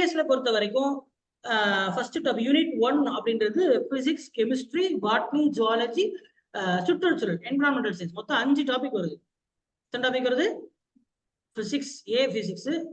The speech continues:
பி கெமிஸ்ட்ரி, சி பயாலஜி, டி என்னது? என்விரான்மெண்டல் சயின்ஸ். அப்போ சிக்ஸ்த்ல இருந்து டென்த் வரைக்கும் நாலுத்தையுமே நீங்க என்ன பண்ணணும்? கம்ப்ளீட்டா பார்க்கணும். இதோடைய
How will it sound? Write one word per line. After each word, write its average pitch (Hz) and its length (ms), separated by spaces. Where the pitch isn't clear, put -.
பி 269 220
கெமிஸ்ட்ரி, 214 500
சி 294 340
பயாலஜி, 214 580
டி 349 400
என்னது? 233 280
என்விரான்மெண்டல் 233 520
சயின்ஸ். 175 240
அப்போ 262 180
சிக்ஸ்த்ல - 240
இருந்து 294 240
டென்த் 254 280
வரைக்கும் 311 420
நாலுத்தையுமே 277 560
நீங்க 247 160
என்ன 247 80
பண்ணணும்? 226 320
கம்ப்ளீட்டா 233 320
பார்க்கணும். 220 420
இதோடைய 214 300